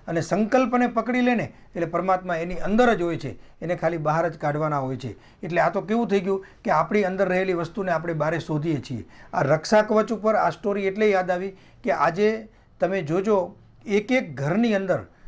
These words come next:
એક એક મંદિરની અંદર કેટલાય ભગવાન, કેટલીય ઉપાસનાઓ, કેટલીય મંત્ર આરાધનાઓ થતી હોય છે. તમે સમજી શકો છો, આપણી ગાડીમાં બી એક જ સ્પેર વ્હીલ હોય છે,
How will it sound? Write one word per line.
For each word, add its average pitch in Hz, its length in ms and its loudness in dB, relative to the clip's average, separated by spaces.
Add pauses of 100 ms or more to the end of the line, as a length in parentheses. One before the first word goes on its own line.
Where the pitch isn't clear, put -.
(160)
એક 190 240 0
એક 208 140 -2
મંદિરની 214 520 0
અંદર 196 240 0
કેટલાય 220 720 -2
ભગવાન, 151 520 -4 (360)
કેટલીય 214 380 0
ઉપાસનાઓ, 190 640 -2
કેટલીય 190 400 -4
મંત્ર 185 340 -4
આરાધનાઓ 170 500 0
થતી 151 240 -6
હોય 135 140 -6
છે. 110 220 -10 (380)
તમે 180 180 0
સમજી 196 320 0
શકો 175 280 -2
છો, 170 100 -2
આપણી 170 280 0
ગાડીમાં 175 440 0
બી 175 140 0
એક 170 160 -2
જ 170 100 0
સ્પેર 175 280 -4
વ્હીલ 135 160 -4
હોય 120 140 -8
છે, 107 180 -12